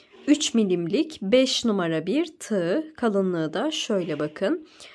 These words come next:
İplerimin üçü de bebe yünü. Böyle üç renk tercih ettim. Ana renk olarak böyle beyaz kullanacağım.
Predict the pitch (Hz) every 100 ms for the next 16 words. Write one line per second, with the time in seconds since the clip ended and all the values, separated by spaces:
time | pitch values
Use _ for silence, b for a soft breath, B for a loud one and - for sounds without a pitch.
0 | B B - 311 311 311 285 302 349 285
1 | - 277 220 294 233 233 233 185 165 254
2 | 262 247 233 - 254 - 254 247 240 220
3 | 190 185 170 170 262 277 233 240 220 190
4 | 190 185 180 240 302 220 233 180 247 208
5 | 208 214 214 - 185 165 156 147 185 320